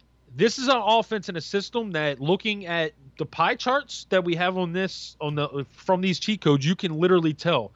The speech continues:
this offense is so heavily predicated on the X receiver that Aaron Rodgers missing Davante Adams last year was extremely,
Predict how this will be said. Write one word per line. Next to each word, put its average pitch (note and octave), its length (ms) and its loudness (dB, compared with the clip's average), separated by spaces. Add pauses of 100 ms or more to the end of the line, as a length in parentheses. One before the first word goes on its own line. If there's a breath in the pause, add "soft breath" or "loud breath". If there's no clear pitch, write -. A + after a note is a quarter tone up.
(960 loud breath)
this D#3 200 0
offense G3 400 0
is D3+ 120 -8
so G3+ 400 2
heavily F3 440 0
predicated D3 760 -6
on D#3 220 -6
the D#3 140 -4
X D3+ 280 -4
receiver D#3+ 560 -2 (460)
that C#3 400 0 (1800 soft breath)
Aaron B3+ 260 4
Rodgers G#3 380 0
missing F3+ 460 -2
Davante F#3 440 -2
Adams F3+ 360 -6
last A3+ 300 -6
year B3+ 280 -4 (320 loud breath)
was D3+ 320 2 (460)
extremely, G3+ 1040 2